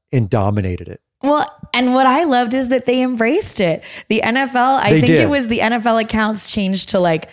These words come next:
Speaker 2: the N F L Taylor's version. Like, she did with her music, they changed their profile to that.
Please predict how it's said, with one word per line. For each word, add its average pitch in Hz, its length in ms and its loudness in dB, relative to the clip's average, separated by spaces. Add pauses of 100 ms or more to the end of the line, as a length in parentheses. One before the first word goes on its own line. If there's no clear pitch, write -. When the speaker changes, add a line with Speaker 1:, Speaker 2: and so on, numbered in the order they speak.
(160)
Speaker 2:
the 185 140 2
N 175 100 2
F 175 200 0
L 151 200 2
Taylor's 151 480 0
version. 147 460 -4
Like, 170 180 -2
she 175 220 -2
did 170 100 0
with 165 140 -2
her 160 100 0
music, 170 460 -2
they 165 100 -2
changed 156 320 -4
their 151 140 -2
profile 170 540 0
to 160 80 -2
that. 165 420 0